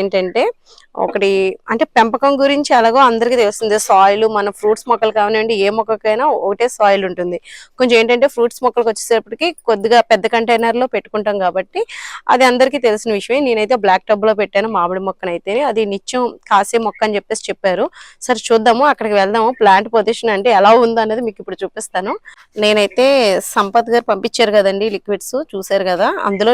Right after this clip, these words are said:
నేను ఇప్పుడు ఇది అలిగిస్టమ్ అనేది వాడుతున్నాను అనమాట. ఇది మామిడి పూత రాలకుండా, అంటే, పూత రావడానికి చాలా ఉన్నాయి, ఇంకా అన్ని కూడా మనం స్ప్రే చేసుకుంటూ మాట్లాడుకుందాం. అయితే ఇక్కడ మనకి పిచికారీ చేసుకోవాలండి. వన్ పాయింట్ ఫైవ్ మిల్లీ లీటర్స్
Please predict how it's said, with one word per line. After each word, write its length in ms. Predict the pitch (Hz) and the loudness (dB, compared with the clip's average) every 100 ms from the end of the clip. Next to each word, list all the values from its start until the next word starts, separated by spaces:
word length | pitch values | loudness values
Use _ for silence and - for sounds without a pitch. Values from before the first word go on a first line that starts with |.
| 240 | 0
నేను 140 | 202 196 | -4 -6
ఇప్పుడు 160 | - 196 | -6 -4
ఇది 120 | 262 427 - 208 | -4 -8 -4 -4
అలిగిస్టమ్ 500 | 208 247 - 233 208 | -2 -6 -4 -4 -2
అనేది 180 | 220 262 | -2 2
వాడుతున్నాను 340 | 185 185 202 190 | 0 0 -6 -6
అనమాట. 240 | 180 165 254 311 320 | -6 -4 -4 -2 -2
ఇది 140 | 240 247 | -2 0
మామిడి 320 | 190 185 220 233 | 2 2 0 -2
పూత 160 | 226 220 208 | -2 0 2
రాలకుండా, 520 | 180 196 - 190 185 180 196 | 2 0 -6 -4 0 0 0
అంటే, 120 | 277 247 - | 0 -4 -4
పూత 200 | 202 214 - | -2 2 2
రావడానికి 640 | 196 180 214 208 196 - 185 175 - - _ - | 4 4 4 2 0 -4 -6 -6 -18 -20 _ 4
చాలా 300 | 170 226 262 | 6 6 6
ఉన్నాయి, 220 | 269 247 294 240 | 4 4 2 0
ఇంకా 140 | 226 214 | 2 2
అన్ని 160 | 226 269 | 2 2
కూడా 120 | 269 | 2
మనం 120 | 262 240 | 2 -2
స్ప్రే 160 | - 214 220 | 0 0 0
చేసుకుంటూ 400 | 226 - 226 285 233 | -4 -6 -4 0 2
మాట్లాడుకుందాం. 560 | 196 214 202 196 220 - - - | 2 2 0 -2 -2 -4 -10 -12
అయితే 200 | 208 254 330 311 220 | -8 0 2 2 0
ఇక్కడ 180 | - 254 | 2 4
మనకి 300 | 240 226 220 294 | 4 2 0 -4
పిచికారీ 380 | 240 - 233 240 262 | -6 0 2 2 2
చేసుకోవాలండి. 640 | 214 - 220 202 190 196 277 | -2 2 4 4 2 2 2
వన్ 140 | 208 196 214 | 0 0 -2
పాయింట్ 260 | 214 220 220 | -2 -4 -4
ఫైవ్ 160 | 226 202 208 | 0 0 0
మిల్లీ 200 | 196 226 226 | -2 0 0
లీటర్స్ 280 | 202 226 | 0 -4